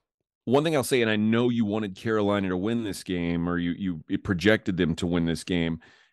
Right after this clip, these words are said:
I think we can agree that if, if Florida was gonna win it,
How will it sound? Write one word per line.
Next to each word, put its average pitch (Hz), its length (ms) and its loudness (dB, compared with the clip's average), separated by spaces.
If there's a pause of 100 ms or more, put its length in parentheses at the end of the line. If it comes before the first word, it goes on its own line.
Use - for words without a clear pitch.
(200)
I 107 80 4
think 151 280 0
we 170 100 -2
can 147 160 2
agree 104 720 0 (500)
that 107 260 0
if, 110 340 0
if 110 160 -4 (120)
Florida 139 420 0
was 135 160 -2
gonna 123 180 0
win 104 280 0
it, 90 160 -10